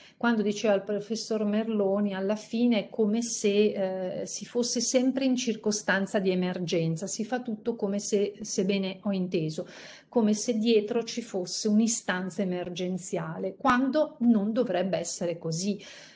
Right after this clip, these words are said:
Ma che cosa significa per il cittadino questo? Perché sono risuonate in me queste parole?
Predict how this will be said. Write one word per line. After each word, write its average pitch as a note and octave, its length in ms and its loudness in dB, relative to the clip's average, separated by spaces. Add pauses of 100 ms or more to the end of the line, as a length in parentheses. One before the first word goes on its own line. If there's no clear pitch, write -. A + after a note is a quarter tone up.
(160)
Ma G#3+ 360 2
che A#3+ 220 -4
cosa C4+ 320 0
significa A#3+ 720 0
per F3 180 -4
il F3 120 -8
cittadino F3+ 640 -4
questo? F3 480 -6
Perché A3 340 0
sono G3 380 -2
risuonate F#3 640 -4
in F#3+ 120 -4
me F3+ 200 -4
queste F3+ 340 -4
parole? F3+ 680 2